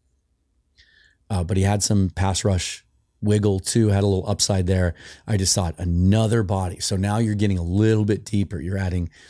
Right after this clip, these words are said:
three bodies there instead of just the two. And a guy that I really, really like. And then in the seventh round, of course, the Seahawks take McIntosh at two thirty-seven. I was really shocked that Ivan Pace Junior was still on the board and ended up not being drafted,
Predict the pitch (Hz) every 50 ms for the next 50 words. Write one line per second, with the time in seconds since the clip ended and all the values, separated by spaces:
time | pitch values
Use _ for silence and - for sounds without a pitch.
0 | - - _ _ - - - - - - 110 131 135 127 101 107 90 87 87 82
1 | 82 82 - - 92 85 82 82 85 80 - - - 101 90 85 80 87 85 -
2 | - - - - - 104 98 87 87 92 92 - - - - _ _ _ _ _
3 | _ _ _ _ _ _ _ _ _ _ - 104 101 92 95 92 87 87 87 82
4 | 82 87 87 87 87 90 85 85 85 87 87 87 95 101 - 82 - - - _
5 | _ _ _ _ _ _ _ _ _ _ - - - - - - _ 127 110 113
6 | 113 107 101 - - 120 110 110 - - 139 139 113 - - 104 - - - -
7 | 101 92 90 - - - - - 107 107 - 110 104 90 82 - 98 - 95 87
8 | 85 98 98 85 - - 104 90 - 104 98 92 - - - 98 92 98 98 95
9 | - - - - - - - - - _ _ _ _ _ _ - 131 143 117 147
10 | 147 131 - - 127 120 107 - 110 107 104 101 107 95 90 110 101 - - -
11 | 117 110 107 104 92 90 - - - 110 101 92 92 92 82 95 95 92 92 90
12 | - - _ - 107 104 104 104 107 - 113 113 104 98 104 95 - 101 95 87
13 | 90 - - - 101 104 98 95 90 87 92 87 87 - - 98 95 90